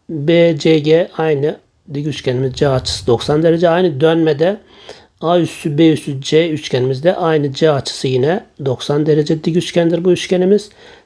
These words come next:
Ve G C dört ise bu üçgenimizde, şurayı uzatalım biz, E diyelim. G E de iki birimdir ve altı birimdir şu,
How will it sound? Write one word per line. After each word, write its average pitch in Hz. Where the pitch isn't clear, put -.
Ve 151
G 160
C 165
dört 175
ise 131
bu 139
üçgenimizde, 127
şurayı 147
uzatalım 143
biz, 165
E 147
diyelim. 190
G 160
E 147
de 175
iki 170
birimdir 135
ve 147
altı 151
birimdir 120
şu, 117